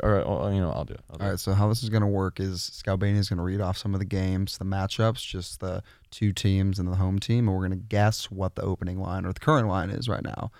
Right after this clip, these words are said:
Speaker 2: from a betting perspective, and me and Jimmy are gonna guess and see who's gonna get closer, all right?
Speaker 1: Just,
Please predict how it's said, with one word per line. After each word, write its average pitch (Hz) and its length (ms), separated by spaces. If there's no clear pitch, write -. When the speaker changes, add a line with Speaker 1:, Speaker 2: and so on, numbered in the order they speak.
Speaker 2:
from 101 300
a 82 200
betting 87 280
perspective, - 600
and 92 120
me 95 100
and 95 100
Jimmy 85 180
are 87 40
gonna 87 160
guess - 340
and - 80
see - 120
who's - 120
gonna - 120
get - 120
closer, - 400
all - 80
right? 110 160
Speaker 1:
Just, - 340